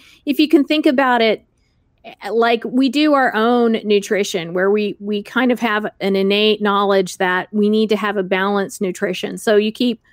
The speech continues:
most of what they eat is their chicken feed.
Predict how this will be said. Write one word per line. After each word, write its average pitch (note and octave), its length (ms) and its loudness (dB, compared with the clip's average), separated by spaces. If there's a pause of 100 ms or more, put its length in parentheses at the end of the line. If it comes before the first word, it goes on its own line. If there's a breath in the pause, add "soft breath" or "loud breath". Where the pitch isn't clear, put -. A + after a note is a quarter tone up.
(240 soft breath)
most B3+ 400 4
of B3 120 -2
what B3 180 2
they A#3+ 80 4
eat G#3 520 0 (600)
is G3 320 4
their G3+ 160 2
chicken G#3 440 -2
feed. F3 600 0